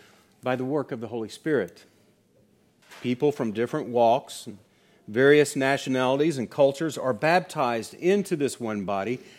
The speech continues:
whether Greek or Jew, slave or free. Red, yellow, black and white. We are precious in His sight.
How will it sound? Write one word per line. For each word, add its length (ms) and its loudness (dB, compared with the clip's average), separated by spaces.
whether 260 4
Greek 460 4
or 100 0
Jew, 280 -4
slave 520 -2
or 120 -10
free. 520 0
Red, 560 6
yellow, 480 2
black 380 0
and 200 -2
white. 360 0
We 280 0
are 220 2
precious 960 -8
in 240 2
His 280 0
sight. 720 0